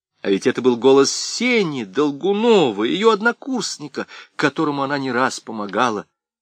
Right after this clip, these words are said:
Особенно слабо чувствовал себя Сеня в русском языке. В добрую минуту он любил звать её ласково «Кычарис». Может, обидится ей сейчас?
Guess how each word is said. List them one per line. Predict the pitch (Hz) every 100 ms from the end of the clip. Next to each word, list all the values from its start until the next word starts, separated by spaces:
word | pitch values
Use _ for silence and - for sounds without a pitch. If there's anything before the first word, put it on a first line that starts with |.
| _ _
Особенно | - 135 - 180 151 127 113
слабо | 110 - 180 185 117
чувствовал | - 170 - 123
себя | 110 - 104
Сеня | 101 - 190 139 110
в | 127
русском | 190 - - 170
языке. | 170 175 196 214 180 117 90 _ _ _ _ _ _ _
В | 101
добрую | 135 240 175 120 113 110
минуту | 113 113 113 - 101 _ _ _ _ _
он | 208 190
любил | 135 175
звать | 143 127 160
её | 131 117
ласково | 110 147 - - 110 92 _ _ _ _
«Кычарис». | - - 143 - 113 104 147 156 - - - _ _ _ _ _ _ _ _ _ _ _ _ _ _ _ _
Может, | - 92 -
обидится | 95 143 160 160 -
ей | 110
сейчас? | 98 98 - - - -